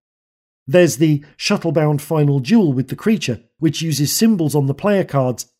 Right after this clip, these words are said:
which have been unused up to this point. There's a complex combination of rules needed to work out whether the alien has actually stowed aboard.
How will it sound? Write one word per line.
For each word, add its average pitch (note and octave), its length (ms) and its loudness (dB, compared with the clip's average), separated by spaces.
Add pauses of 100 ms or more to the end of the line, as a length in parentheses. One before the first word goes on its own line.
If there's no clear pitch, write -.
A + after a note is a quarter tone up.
which D3+ 160 -6
have D#3 160 -6
been F3+ 180 0
unused D#3 500 0
up B2+ 140 -10
to - 80 -12
this A2 160 -10
point. - 400 -10 (640)
There's F3 240 2
a F3+ 80 0
complex F3 520 -2
combination D3+ 540 -2
of C3 100 -4
rules E3+ 340 0 (140)
needed D3 360 -4
to C#3+ 60 -2
work D3 280 -2
out C#3 200 -4
whether D3 260 -2
the D3 140 2
alien C#3+ 300 2
has C#3+ 220 -4
actually C#3+ 360 -6
stowed C3 340 -4
aboard. D#3+ 440 0